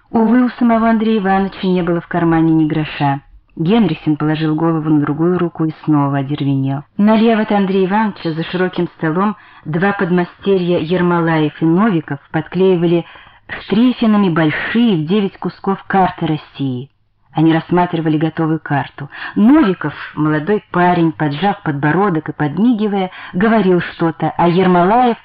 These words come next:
заливался густым, басистым хохотом. Андрей Иванович положил скребок, потянулся и, засунув руки в карманы, подошёл к столу.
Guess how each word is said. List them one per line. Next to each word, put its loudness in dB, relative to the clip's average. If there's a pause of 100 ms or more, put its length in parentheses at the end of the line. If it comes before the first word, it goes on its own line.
(120)
заливался 0
густым, 0 (320)
басистым -2
хохотом. -4 (460)
Андрей 2
Иванович 0
положил -2
скребок, -4
потянулся -2
и, -4
засунув -4
руки -8
в -18
карманы, 0
подошёл -6
к -14
столу. -6